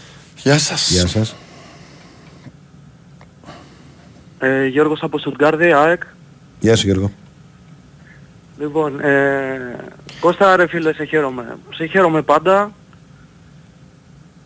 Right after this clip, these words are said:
Speaker 3: Και τώρα γιατί έκρινες το παιχνίδι με ψυχραιμία. Εντάξει, το αποτέλεσμα ήταν άσχημο. Αλλά,
Speaker 2: Πολύ
Speaker 3: εντάξει,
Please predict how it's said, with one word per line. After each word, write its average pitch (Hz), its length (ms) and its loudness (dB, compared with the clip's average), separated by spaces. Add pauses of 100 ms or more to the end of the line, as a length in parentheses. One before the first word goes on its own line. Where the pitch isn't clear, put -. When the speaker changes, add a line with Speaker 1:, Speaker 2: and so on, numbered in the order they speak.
(180)
Speaker 3:
Και 165 140 -12
τώρα 185 220 -4
γιατί 175 320 -6
έκρινες 180 340 -6
το 165 80 -12
παιχνίδι 170 320 -6
με 170 100 -4
ψυχραιμία. 151 840 -2
Εντάξει, 180 260 -2
το 165 60 -4
αποτέλεσμα 156 500 -2
ήταν 151 200 -2
άσχημο. 185 560 -4 (1000)
Αλλά, 208 580 2
Speaker 2:
Πολύ 135 300 2
Speaker 3:
εντάξει, 104 80 4